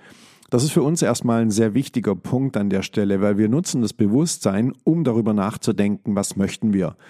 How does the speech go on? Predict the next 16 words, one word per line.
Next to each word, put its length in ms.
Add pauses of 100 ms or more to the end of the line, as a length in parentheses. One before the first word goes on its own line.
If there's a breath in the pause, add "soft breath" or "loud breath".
(140 loud breath)
Du 80
kannst 240
dir 80
dann 240
natürlich 540
hier 320
die 140
ganzen 340
Fragen 400
stellen, 400
die 100
wir 120
in 100
den 320 (200)
ersten 300
drei 540